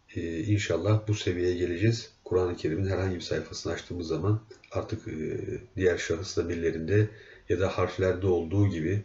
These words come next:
fiiller, e, minler, alalar, ileler bize nasıl baka-, bakıyorsa, aynı, ya da kumlar nasıl bize bakıyorlarsa fiiller de bu şekilde gözümüze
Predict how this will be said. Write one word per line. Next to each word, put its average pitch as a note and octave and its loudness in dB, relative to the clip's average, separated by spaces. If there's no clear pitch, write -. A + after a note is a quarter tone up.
fiiller, F#2 2
e, - -6
minler, F#2 0
alalar, F#2+ 2
ileler F2+ 2
bize F2+ -2
nasıl E2+ -2
baka-, E2+ -4
bakıyorsa, F#2+ 2
aynı, F#2 -4
ya F#2 2
da F#2 2
kumlar G2+ 4
nasıl F#2+ -2
bize F2 0
bakıyorlarsa E2+ 0
fiiller F#2 0
de F#2 -2
bu G#2 0
şekilde G2+ 2
gözümüze F2+ 2